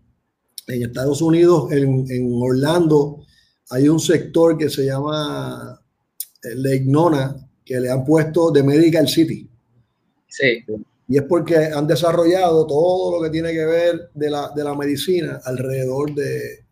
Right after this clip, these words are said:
Speaker 1: de, de Ponce, de, perdón, de, de, de Lake Nona. Eh, Ponce, recién, recién vi una noticia que la Escuela de Derecho de, de, de la Católica,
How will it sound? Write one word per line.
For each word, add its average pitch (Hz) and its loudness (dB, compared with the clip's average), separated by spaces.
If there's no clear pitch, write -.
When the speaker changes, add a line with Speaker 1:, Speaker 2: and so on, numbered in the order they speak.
Speaker 1:
de, 123 -8
de 123 -6
Ponce, 139 0
de, 131 2
perdón, 147 6
de, 139 2
de, 127 0
de 131 -4
Lake 127 -2
Nona. 143 0
Eh, 135 2
Ponce, 214 6
recién, 175 0
recién 170 -2
vi 135 4
una 180 4
noticia 170 0
que 131 -10
la 127 -8
Escuela 143 -4
de 180 -4
Derecho 165 -2
de, 151 -2
de, 135 -8
de 127 -10
la 123 -8
Católica, 120 -4